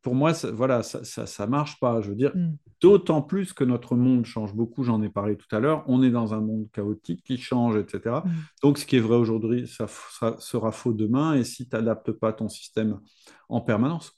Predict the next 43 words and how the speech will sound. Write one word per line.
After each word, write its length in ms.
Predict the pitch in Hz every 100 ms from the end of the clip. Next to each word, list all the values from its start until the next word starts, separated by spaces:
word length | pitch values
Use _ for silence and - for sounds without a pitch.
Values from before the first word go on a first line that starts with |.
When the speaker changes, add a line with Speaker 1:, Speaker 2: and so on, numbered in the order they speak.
| _
Speaker 1:
ou 180 | 165 202
si 300 | 190 - 117
quelqu'un 520 | - 120 - - 190
ne 100 | 180
l'adapte 540 | 113 98 98 98 - 101
pas 340 | - 98 - _ _ _ _
en 100 | 95
permanence, 640 | 92 104 92 90 131 190
Speaker 2:
Tout 160 | - 196 -
à 100 | 180
fait. 220 | 175 - _ _ _ _
Speaker 1:
par 160 | - 87
exemple, 420 | 87 92 95 - _ -
tes, 440 | 95 92 90 90 -
tes 100 | 117
collaborateurs, 720 | 107 92 90 87 87 131 127
collaboratrices, 680 | 104 90 90 90 - 226 - _ - - - _
eh 80 | 104
bien, 200 | 104 135
à 360 | 147 135 110 101
un 60 | 95
moment, 440 | 98 117 135 123
ça 180 | - 92
va 80 | 92
plus 160 | -
marcher. 340 | 131 92 - - _
Pre-, 180 | - -
première 260 | 131 123
chose 300 | 117 143 127
qui, 180 | - 120
qui 140 | - 113
me 60 |
dérange, 340 | 107 110 170 170
c'est 80 | 117
que 80 |
j'ai 80 | 107
jamais 220 | 104 117
rencontré 440 | 127 120 117 95 123
personne 360 | 107 - 156
qui 80 | 139
avait 140 | 101 98
réussi, 560 | 104 113 - - 120
euh, 140 | 101